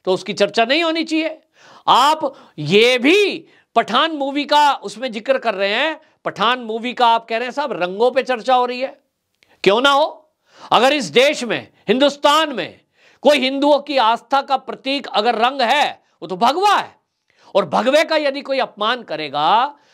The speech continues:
तो क्या उस पर देश चुप रहेगा? और जब देश उस पर बोल रहा है, सोशल मीडिया पर आप देखें रवीश कुमार जी,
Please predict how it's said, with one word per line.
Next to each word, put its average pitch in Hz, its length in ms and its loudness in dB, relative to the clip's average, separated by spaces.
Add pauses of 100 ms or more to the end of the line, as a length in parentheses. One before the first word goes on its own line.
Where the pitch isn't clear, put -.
(100)
तो 208 60 -2
क्या 240 200 4
उस 247 180 -2
पर 269 400 0 (200)
देश 214 320 2
चुप 330 260 0
रहेगा? 339 400 2 (600)
और 220 100 4
जब 190 180 -2
देश 330 320 2
उस 311 140 -10
पर 247 160 -6
बोल 208 240 -6
रहा 190 240 2
है, 302 220 0 (280)
सोशल 277 400 0
मीडिया 262 340 -2
पर 285 180 -2
आप 277 120 2
देखें 254 460 -2
रवीश 254 280 -4
कुमार 170 340 -8
जी, 302 280 0